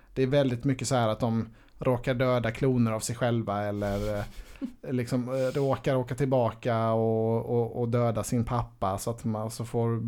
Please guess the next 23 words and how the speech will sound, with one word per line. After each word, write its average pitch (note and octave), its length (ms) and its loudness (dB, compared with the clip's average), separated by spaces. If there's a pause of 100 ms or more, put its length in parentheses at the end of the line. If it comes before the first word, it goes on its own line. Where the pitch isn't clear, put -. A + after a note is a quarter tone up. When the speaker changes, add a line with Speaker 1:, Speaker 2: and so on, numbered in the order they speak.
(180)
Speaker 1:
barnbarnet A#2 680 0
ta C3+ 140 -2
över G#2+ 340 -2
och A2 120 -4
låtsas A#2 340 -6
vara A2 120 -2
pappan. A2+ 500 -6
Och G#2+ 80 -2
det G#2+ 80 -4
är A2 60 -4
liksom, A2+ 280 -2 (320)
Speaker 2:
Ja. E3 100 6
Speaker 1:
det, D#3 100 0
det E3 160 0
blir F3+ 140 8
väldigt E3+ 320 8
skruvat D#3 460 4
alltid B2 460 -2
i B2+ 100 0
alla A#2 180 2
avsnitt. A2+ 440 -2
Speaker 2:
<laughs> - 100 -14
Speaker 1:
Ehm, A2+ 520 0